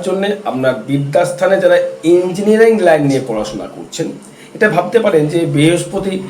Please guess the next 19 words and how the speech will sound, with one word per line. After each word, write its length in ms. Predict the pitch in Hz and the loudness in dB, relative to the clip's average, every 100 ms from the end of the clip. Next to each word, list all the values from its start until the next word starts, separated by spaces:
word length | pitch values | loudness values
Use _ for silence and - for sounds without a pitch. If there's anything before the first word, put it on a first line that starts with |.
| - - - - | -16 -20 -18 0
নয়, 280 | 185 170 165 - - | 2 4 0 -6 -14
শনি 260 | - 143 175 | -6 0 2
দৃষ্টি 340 | 175 170 - 170 | 2 -2 -2 -2
করছে 380 | 175 156 - 175 165 - - - | -2 -4 -2 0 -2 -6 -16 -6
একদম, 380 | 135 143 156 151 139 | -4 2 4 4 2
আহ, 420 | 127 123 120 113 | 0 -2 -2 -2
বুধকে, 400 | 107 156 151 - | -2 -4 -4 0
রবিকে, 400 | 165 143 165 151 160 | 2 2 2 2 0
তো 80 | 160 | 0
ভালো 180 | 143 143 | 0 2
ফল 140 | 147 165 | 2 2
দিতে 180 | 156 180 | 2 2
পারে 160 | 175 110 | 2 2
না, 100 | 90 | -4
তো 120 | - - - - - - - - | -12 -18 -20 -20 -20 -20 -20 -10
তার 160 | 131 | -4
তো 60 | - 135 | -2 -2
যোগ 140 | 151 151 | -2 -2
স্থাপন 300 | - 160 175 | -4 -4 -2